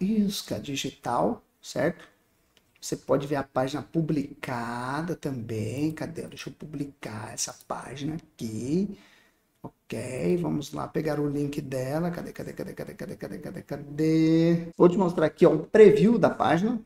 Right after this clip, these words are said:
tá? Essa é a página. Uma página simples, com uma isca digital, certo? A pessoa vem, eu capto o contato dela aqui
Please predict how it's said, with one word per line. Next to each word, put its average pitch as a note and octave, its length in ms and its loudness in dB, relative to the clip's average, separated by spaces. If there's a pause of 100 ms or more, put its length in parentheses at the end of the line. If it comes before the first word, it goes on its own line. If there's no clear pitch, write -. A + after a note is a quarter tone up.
(100)
tá? C3+ 380 0 (100)
Essa C3+ 220 -4
é - 20 -10
a - 40 -16
página. E3+ 640 0 (100)
Uma D3 80 -4
página F3+ 300 2
simples, - 800 2 (280)
com - 80 2
uma E3 380 4
isca B3 600 2 (280)
digital, D3 840 4
certo? - 480 4 (160)
A C4 120 6
pessoa B3+ 320 8
vem, G#3+ 500 6 (220)
eu E3 100 4
capto - 400 4
o G#3+ 60 4
contato F#3 420 4
dela F3+ 380 2
aqui A3+ 600 2